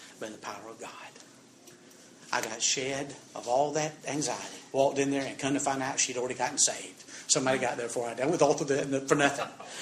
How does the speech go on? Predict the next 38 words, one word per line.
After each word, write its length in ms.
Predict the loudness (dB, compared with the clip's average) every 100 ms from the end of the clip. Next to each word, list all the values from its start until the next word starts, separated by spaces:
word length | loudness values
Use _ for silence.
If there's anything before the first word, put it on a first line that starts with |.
| -6 -6 4
But 120 | 6
I 20 |
did 240 | 8 8 6
wind 140 | 4
up 100 | 0
getting 120 | -2 0
to 40 |
preach 220 | 2 2
her 60 | 2
funeral. 340 | -2 -2 -6 -12 -16 -20 -20 -20 -20 -18 -10
And 120 | -4 2
her 40 |
daughter 260 | 6 6 6
told 200 | 4 2
me 80 |
before 260 | 0 2 4
we 80 | 4
went 140 | 2
out, 240 | -2 -2 0
she 80 |
said, 160 | 2 2
"I'll 60 | 4
tell 120 | 4
you 60 |
something 180 | 4 2
right 120 | -2 -4 -6
now. 60 | -12 -14 -14 0
I 80 | 4
don't 80 | 6
want 140 | 6
any 60 | 6
of 60 |
this 120 | 4 4
Jesus 400 | 4 2 4 2
stuff 240 | 2 -4
in 100 | -8
that 140 | -8
funeral." 280 | -4 -4 -4